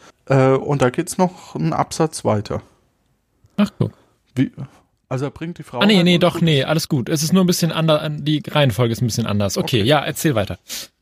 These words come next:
Speaker 1: Ach so, die muss bei dir nicht durch den Ring springen, sondern der Ring springt durch
Speaker 2: Äh,
Speaker 1: sie?
Speaker 2: äh, das, gen-, ge-, ganz genau so, ja.
Speaker 1: Alles klar. Sie dachten, die Bauernweiber könnten das wohl, da sie sehr stark waren,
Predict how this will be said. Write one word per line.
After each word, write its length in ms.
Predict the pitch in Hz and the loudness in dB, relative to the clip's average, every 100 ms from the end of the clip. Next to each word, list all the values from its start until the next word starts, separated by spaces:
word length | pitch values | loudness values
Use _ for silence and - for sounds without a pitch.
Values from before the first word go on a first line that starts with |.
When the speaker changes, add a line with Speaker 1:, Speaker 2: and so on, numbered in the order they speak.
| _ - | _ -6
Speaker 1:
Ach 100 | 143 | -4
so, 160 | - | -2
die 100 | 143 | -2
muss 220 | 123 143 - | -2 -2 -2
bei 140 | 131 | -4
dir 180 | 123 143 | -2 -4
nicht 240 | 147 - | -6 -6
durch 160 | 143 135 | -6 -4
den 80 | 131 | -4
Ring 300 | 113 165 190 | -2 -2 -4
springen, 400 | - 165 175 175 | -6 -6 -4 -4
sondern 240 | 156 143 | -4 -4
der 180 | 135 123 | -4 -4
Ring 220 | 147 170 | -4 -4
springt 320 | - 147 147 | -8 -8 -6
durch 100 | 139 | 0
Speaker 2:
Äh, 240 | 147 156 160 | 4 4 2
Speaker 1:
sie? 180 | 214 247 _ _ _ - | -2 -10 _ _ _ -4
Speaker 2:
äh, 120 | 156 | 0
das, 260 | 165 165 180 | 2 2 2
gen-, 260 | 160 165 | 2 2
ge-, 140 | 151 170 - | 0 -4 0
ganz 240 | 165 175 | 2 4
genau 240 | 170 127 117 | 4 4 2
so, 200 | 101 98 | 0 0
ja. 160 | 120 | 0
Speaker 1:
Alles 300 | 123 113 107 | 0 -2 -8
klar. 240 | - - - _ _ _ _ - 147 - - - - - - _ _ _ _ _ _ _ _ | -14 -18 -18 _ _ _ _ -12 -12 -12 -18 -20 -20 -20 -20 _ _ _ _ _ _ _ _
Sie 160 | - 151 | -2 2
dachten, 440 | 170 180 - 180 | 2 0 -4 -6
die 100 | 160 | -4
Bauernweiber 760 | 143 147 165 101 90 95 95 95 | 0 0 0 -4 -4 -4 -2 -2
könnten 460 | - 110 131 - | 0 0 0 0
das 320 | 104 90 - | 0 -2 -2
wohl, 360 | 101 104 95 92 - - - | 0 2 2 0 -6 -10 -2
da 160 | 92 | -2
sie 180 | - 98 | -2 -6
sehr 500 | 90 - 104 110 135 | -6 -2 2 4 2
stark 600 | 135 - 165 151 123 - | -2 -2 -2 0 -4 -2
waren, 420 | 104 101 104 110 | 2 4 4 2